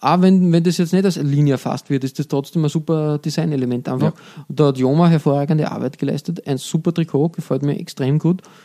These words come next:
Speaker 1: und auch da das Wappen immer, immer auf der, auf der Ärmelpartie.
Speaker 2: Mhm.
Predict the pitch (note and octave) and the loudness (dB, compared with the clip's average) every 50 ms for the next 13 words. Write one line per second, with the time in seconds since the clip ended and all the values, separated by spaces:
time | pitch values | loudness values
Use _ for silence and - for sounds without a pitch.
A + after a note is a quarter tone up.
0 | - _ _ _ _ - D3+ D3 D3+ D3+ D3+ D3+ D3+ D#3 D#3 D#3+ D3+ D3+ - B2+ | -20 _ _ _ _ 2 4 6 6 8 8 8 6 6 4 4 2 0 0 0
1 | C3+ C#3+ - D3+ D3+ D3 D3 - - B2+ C#3 - _ F#3 F3 E3+ F3 E3+ - D#3+ | 0 2 2 2 2 2 0 -2 -2 -4 -4 -2 _ 2 2 4 2 2 2 2
2 | D3+ D#3+ D#3+ D#3+ D#3+ D#3+ - D#3 D3+ D3+ D3+ D3 - - - D3 C#3 C3+ C3+ C3+ | 2 4 4 4 4 2 2 0 0 0 0 -2 -4 -4 -2 0 0 2 0 0
3 | - - - C3 - - C3+ - - F#3 G3+ F#3 - F3 - - C3 A#2+ A2 A2 | -2 -2 -4 -4 -4 -4 -2 0 2 2 2 2 2 -2 -4 -4 -6 -6 -6 -10
4 | - _ _ - A2+ G#2 G#2 C3 C#3 | -14 _ _ -4 -4 -2 0 0 -2